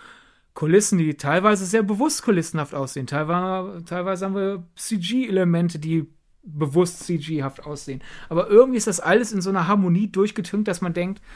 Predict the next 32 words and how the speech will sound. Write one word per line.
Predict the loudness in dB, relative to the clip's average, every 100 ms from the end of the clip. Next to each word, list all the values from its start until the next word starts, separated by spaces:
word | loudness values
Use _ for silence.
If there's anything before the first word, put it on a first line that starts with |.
| -20 -20 -20 _ 0
das | 2 6
soll | 8 8 10 10
so. | 8 2 -2 -4 -6 -12 -20 -20 -20 -6
Und | 2 4 4
Mackenzie | 2 2 2 0
Foy | 2 6 8 8 4 0 0
spielt, | 0 2 2 2 0 -12 _ _ _
äh, | -2 -2 -2 -4 -4 -4
super | -4 2 2
sympathisch. | 2 0 2 2 4 0 -2 -6 -16 _
Keira | 6 8 10
Knightley | 8 8 6 2 2
hat | 2 0
den | -2 -2
Spaß | -2 4 4 4
ihres | 0 -2 0
Lebens, | 0 0 -2 -8 -14 -18
find | -6 -4 0
ich. | -2 -2 -14 _ -2
Also, | -2 0 -4 -10 -20 -20 -6
es | -4 0
gibt | -2 2
ja | 2 2
den | 2 0 0 -6 -8 -14 _ _
umstrittenen | -6 -6 -8 -6 -6
drei | -2 0
Musketier-Filme | 2 0 -4 -2 -4 -2 0 0 -2
von | -4 -6 -8
Paul | -6 -4 -2
W | -4 -4
S | -6 -4
Anderson. | -4 -4 -2 -6